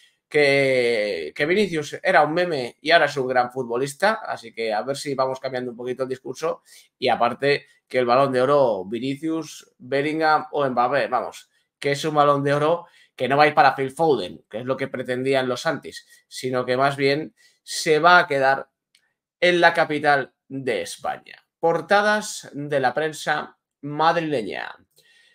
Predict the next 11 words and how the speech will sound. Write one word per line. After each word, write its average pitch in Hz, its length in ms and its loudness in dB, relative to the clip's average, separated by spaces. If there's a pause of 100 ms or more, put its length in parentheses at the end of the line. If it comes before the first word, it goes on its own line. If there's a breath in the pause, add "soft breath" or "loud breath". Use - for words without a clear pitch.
(100)
Diario 170 1000 2
as, 90 800 0
siempre 175 920 -4 (520)
positivo. 165 840 -2
Van 156 340 2
Gaal, 180 400 2
que 151 140 -2
padece 143 500 -2
cáncer 139 500 0
de 139 120 -6
próstata, 135 720 -4